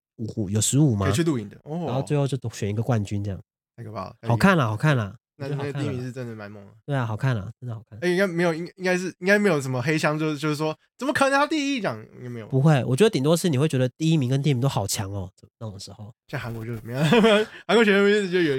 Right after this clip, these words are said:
Speaker 1: 哦，
Speaker 2: 有些时候是这样。
Speaker 1: 有啦，这么多冠军里面就一个我真的是不懂，可他是第二届的，所以我觉得那时候还很
Speaker 2: 二零一零年，因为你说二零一九年第一季嘛，你说第二届是二零，可能第二季，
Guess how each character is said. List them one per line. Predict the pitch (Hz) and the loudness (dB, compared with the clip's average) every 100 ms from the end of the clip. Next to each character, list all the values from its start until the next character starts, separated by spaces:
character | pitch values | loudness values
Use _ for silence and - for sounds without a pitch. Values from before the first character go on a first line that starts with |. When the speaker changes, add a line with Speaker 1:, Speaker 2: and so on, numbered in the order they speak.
| 202 | 2
Speaker 1:
哦， | 220 | 2
Speaker 2:
有 | 131 | 0
些 | |
时 | |
候 | |
是 | |
这 | 131 | -2
样。 | 170 | 4
Speaker 1:
有 | 170 | 6
啦， | 185 175 151 143 - _ _ | 6 4 2 -2 -8 _ _
这 | 240 | 0
么 | 226 | 0
多 | 190 202 | 2 2
冠 | 220 190 | 2 2
军 | 180 170 | 0 0
里 | |
面 | 170 170 | 0 0
就 | 156 | -2
一 | 151 - | -4 -4
个 | 147 | -2
我 | 113 120 | 0 0
真 | 139 | -2
的 | |
是 | 147 | -2
不 | 156 - | -8 -12
懂， | - - | -14 -8
可 | 131 | -2
他 | 139 | -2
是 | 170 | 0
第 | 170 143 | 0 2
二 | 131 | 2
届 | - 107 | 2 -2
的， | 87 95 | -2 -4
所 | 120 | -2
以 | 113 | 0
我 | 104 | -2
觉 | 117 | -2
得 | 135 | -2
那 | |
时 | 123 | -2
候 | 110 110 117 107 | 0 0 0 -4
还 | 104 110 | -6 -2
很 | 110 113 | 0 2
Speaker 2:
二 | |
零 | 160 | 2
一 | 180 | 0
零 | 123 | -2
年， | 104 - - _ | -8 -18 -20 _
因 | 170 185 | -2 2
为 | 190 | 4
你 | |
说 | 156 | 4
二 | 202 | 2
零 | 160 151 | 2 2
一 | |
九 | 156 120 | 0 -2
年 | 127 | -4
第 | 135 131 | -2 -4
一 | |
季 | 127 113 | -4 -8
嘛， | 101 - | -10 -12
你 | 123 | -6
说 | 160 | -4
第 | 170 160 | 0 2
二 | 139 | 2
届 | 143 | 2
是 | 135 143 | 0 0
二 | 127 | -2
零， | 113 - - | -4 -10 -14
可 | 120 | -14
能 | 113 - | -10 -2
第 | 139 | 0
二 | 131 | 0
季， | 131 110 | -4 -8